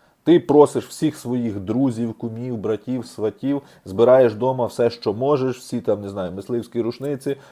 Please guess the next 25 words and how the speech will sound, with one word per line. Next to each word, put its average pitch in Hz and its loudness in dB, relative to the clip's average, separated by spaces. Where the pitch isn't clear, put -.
кулемети, 123 2
сокири, 139 2
молотки, 131 0
цеглини, 127 -2
щоб - -8
кидати, 131 2
там, 107 -4
не 107 -6
знаю, 104 -2
коктейлі 117 0
Молотова 135 0
робити 120 -2
і 117 -4
так 107 -6
далі, 160 6
і 156 -4
кажеш, 95 2
що - -2
як 131 2
тільки 110 -2
він 117 -6
заходить 95 -6
на 87 -12
твою 82 -12
територію, 156 0